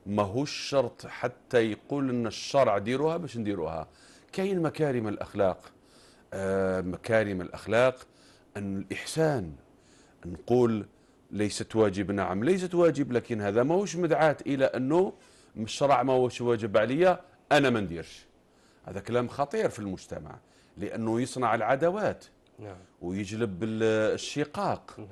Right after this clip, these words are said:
Speaker 1: يجلب الشقاق. ومن بعد، آه، أنت يحكمك في جهة واحدة أخرى، يقول لك: "هذا ماهوش واجب عليا، نديك هنا، لا ماهوش واجب عليا، نديك".
Speaker 2: صار الفتنة شيخ.
Speaker 1: إيه، أنا فين ماهوش واجب عليا ننف-،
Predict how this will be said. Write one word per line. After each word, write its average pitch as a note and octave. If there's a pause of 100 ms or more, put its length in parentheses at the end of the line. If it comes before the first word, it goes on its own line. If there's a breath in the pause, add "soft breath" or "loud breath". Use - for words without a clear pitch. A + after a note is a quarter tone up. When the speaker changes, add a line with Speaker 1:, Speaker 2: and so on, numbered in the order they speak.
(120)
Speaker 1:
يجلب F2+
الشقاق. D3+ (640 soft breath)
ومن G#2+
بعد، A2
آه، A2+
أنت A2
يحكمك F#3+
في C#3
جهة C#3
واحدة D#3
أخرى، C#3+ (400 soft breath)
يقول A#2+
لك: A#2+
"هذا C#3+
ماهوش F#3+
واجب C3+
عليا، F#2+ (460 soft breath)
نديك A2
هنا، E3+
لا D3
ماهوش C#3
واجب G2
عليا، D#2+
نديك". D#2
Speaker 2:
صار B2
الفتنة A2+
شيخ. - (100)
Speaker 1:
إيه، E3+ (320 soft breath)
أنا F3+
فين F#3
ماهوش F3+
واجب B2
عليا G#2+
ننف-، G2+